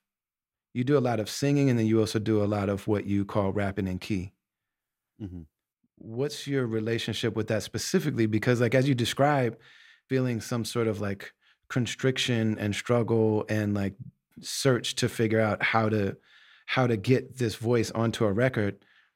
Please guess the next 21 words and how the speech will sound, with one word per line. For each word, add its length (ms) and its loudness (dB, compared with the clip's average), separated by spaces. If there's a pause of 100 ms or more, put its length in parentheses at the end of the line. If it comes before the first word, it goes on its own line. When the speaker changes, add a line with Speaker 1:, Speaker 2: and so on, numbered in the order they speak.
(380)
Speaker 1:
it 80 -4
seems 220 4
like 80 4
a 40 -2
lot 160 2
of 60 2
people 240 -2
would 160 0
not 320 0
dive 320 0
into 280 -2
singing 480 -2 (920)
Speaker 2:
Mm. 240 -6 (100)
Speaker 1:
as, 260 -6 (140)
<laughs> 140 -2
you 200 2
know 60 4
what 120 4
I 20 4
mean, 220 2
a-, 120 2